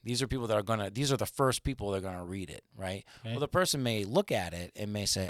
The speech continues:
Speaker 1: "Oh, yeah, there's a couple of different good ideas in there," and they may switch things out, may change things.
Speaker 2: Mm-hmm.
Speaker 1: Well, by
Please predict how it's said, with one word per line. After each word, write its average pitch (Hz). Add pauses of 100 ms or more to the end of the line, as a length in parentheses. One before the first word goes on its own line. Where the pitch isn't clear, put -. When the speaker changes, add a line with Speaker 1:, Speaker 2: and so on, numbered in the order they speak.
Speaker 1:
"Oh, 180
yeah, 220
there's 104
a 117
couple 131
of 113
different 127
good 131
ideas 131
in 98
there," 82
and 85
they 95
may 98
switch -
things 95
out, 113
may 85
change 98
things. 101 (520)
Speaker 2:
Mm-hmm. 127 (1200)
Speaker 1:
Well, 151 (160)
by 135